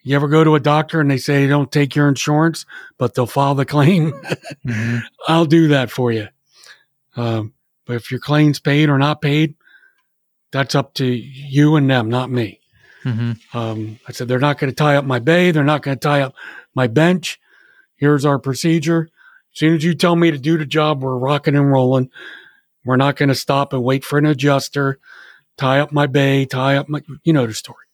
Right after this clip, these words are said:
Speaker 2: Mm-hmm.
Speaker 1: So they, they okay the job. Uh, the job gets partially reimbursed to them thirty days after the job. And then, um, I left out a part.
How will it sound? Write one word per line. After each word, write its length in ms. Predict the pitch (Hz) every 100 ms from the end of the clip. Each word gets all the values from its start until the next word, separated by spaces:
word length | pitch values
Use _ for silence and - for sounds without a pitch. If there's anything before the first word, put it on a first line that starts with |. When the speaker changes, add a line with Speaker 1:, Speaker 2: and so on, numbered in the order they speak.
| _ _ -
Speaker 2:
Mm-hmm. 360 | 131 113 120 110
Speaker 1:
So 440 | - 160 147 135 - _ _ _ _ _ _ _ _ _ - _ -
they, 180 | 127 131 -
they 140 | 143 139
okay 340 | 151 165 151
the 100 | 151
job. 400 | 143 123 120 123 - _ _ _ _ _ _ _ _ _ _
Uh, 320 | 127 120 120 117
the 160 | 143
job 420 | 117 160 160 147
gets 200 | 127 151
partially 640 | - - 156 151 160 160 151
reimbursed 600 | 147 151 147 139 139 -
to 80 | 143
them 340 | 139 135 139 _ - - - _ -
thirty 320 | 143 147 151
days 280 | 139 143 139
after 340 | 135 135 147
the 100 | 147
job. 500 | 139 131 120 120 120 - _ _ - - - - _ -
And 260 | 139 139
then, 440 | 143 147 147 143 - _ _ _ _ _ _ -
um, 480 | 135 131 127 120 120 _ _ _ _ _ _ _ _ _
I 120 | 147
left 260 | 143 147 -
out 200 | 143 139
a 40 |
part. 340 | 123 123 117